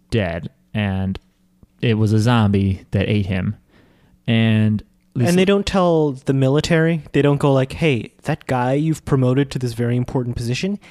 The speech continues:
Speaker 2: he is a flesh-eating zombie."
Speaker 1: Well, nobody knew about all that stuff, so I guess they worried that if they told people, even though it was only fifty years ago, that these, like, insane amount of, like, zombie vampires, like, killed a village or two.
Speaker 2: Yeah.
Speaker 1: They
Speaker 2: You don't
Speaker 1: don't
Speaker 2: think,
Speaker 1: know about it.
Speaker 2: you don't think you'd mention, like, "Hey, by the way,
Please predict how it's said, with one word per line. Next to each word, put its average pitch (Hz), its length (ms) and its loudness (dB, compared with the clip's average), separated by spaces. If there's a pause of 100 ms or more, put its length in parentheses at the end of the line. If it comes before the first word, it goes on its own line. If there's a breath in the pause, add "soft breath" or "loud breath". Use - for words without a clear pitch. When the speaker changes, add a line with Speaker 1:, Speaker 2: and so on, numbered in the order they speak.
(160 loud breath)
Speaker 2:
he 247 200 -4
is 311 120 -4
a 311 40 0
flesh-eating 143 760 -2
zombie." 117 480 -4
Speaker 1:
Well, 185 100 4
nobody 220 340 2
knew 170 360 4
about 107 240 2
all 101 80 -2
that 95 160 -4
stuff, 95 320 -6
so - 160 0
I 113 80 2
guess 120 140 -2
they 127 100 2
worried 117 260 4
that 107 80 2
if 107 80 0
they 110 140 0
told 131 340 2
people, - 240 -4
even 208 160 2
though 277 100 2
it 233 60 2
was 202 100 2
only 190 200 0
fifty - 320 -2
years 107 260 2
ago, 95 400 -4
that 98 140 -6
these, 107 180 -4
like, 110 240 -2
insane 120 640 0
amount 104 260 2
of, 95 80 -4
like, 98 160 -4
zombie 107 280 0
vampires, 104 420 0
like, 95 140 -6
killed 113 260 0
a 104 40 0
village 101 560 -2
or 107 120 -2
two. 92 500 -4 (400)
Speaker 2:
Yeah. 120 300 -6 (500 loud breath)
Speaker 1:
They 110 80 2
Speaker 2:
You - 40 6
don't - 80 6
Speaker 1:
don't 147 80 10
Speaker 2:
think, 151 80 4
Speaker 1:
know 131 100 8
about 98 260 2
it. - 160 -6
Speaker 2:
you 240 80 2
don't 277 100 4
think 254 160 2
you'd 185 160 0
mention, 175 600 2
like, 135 260 0
"Hey, 160 480 -2
by 135 240 0
the 143 100 0
way, 117 380 -2